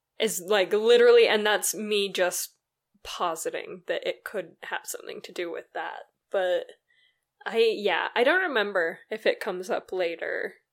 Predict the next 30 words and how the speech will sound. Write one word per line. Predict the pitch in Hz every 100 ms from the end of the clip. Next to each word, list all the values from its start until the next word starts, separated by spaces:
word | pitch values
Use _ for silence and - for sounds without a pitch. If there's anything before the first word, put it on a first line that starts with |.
| -
Um, | - 185 165 160 - 196 _ _ _ _ -
yeah, | 202 175 - - -
I | 202
just, | 185 226 190 - - _ _ _ _ -
I'm | 196 208
not | 202 -
sure | - 190
about | 170 165
that | 175 165
either, | 156 - -
if | - 185
that | - 165
was, | 185 185
like, | 165 165
a |
comedy | 165 - 160 160 165
moment | 165 160 - - 180
or | 202
not. | 175 170 - -
'Cause, | 233 180 - -
yeah, | 202 165
at | 165
the | 226
time | - 185 170
I | 175
also | 165 165 190 185
was | 196
just | - 202
like, | 208 196 180 _ _ -
"Huh, | 311